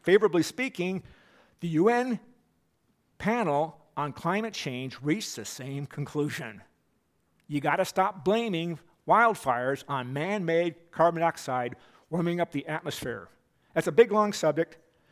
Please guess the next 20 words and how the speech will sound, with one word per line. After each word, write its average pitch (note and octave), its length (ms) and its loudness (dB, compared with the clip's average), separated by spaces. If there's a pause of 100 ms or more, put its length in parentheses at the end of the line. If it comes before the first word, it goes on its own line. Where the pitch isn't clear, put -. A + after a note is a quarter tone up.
(140)
but G#3+ 220 6
let G3+ 100 2
me A3+ 60 4
throw G#3+ 160 2
this G3 120 0
in F3+ 80 -2
for D3 140 -8
free. C#3 240 -4 (2500)
Folks, B3+ 360 8 (400)
we D#3 100 -4
keep - 280 -6
being G3 180 2
told E3 320 2
in C3 140 -2
twenty, A3+ 320 -2
tw-, - 240 -14
and, C#3 180 -8
and D#3 100 -8
I'm D3 120 -8
sorry, B2 220 -6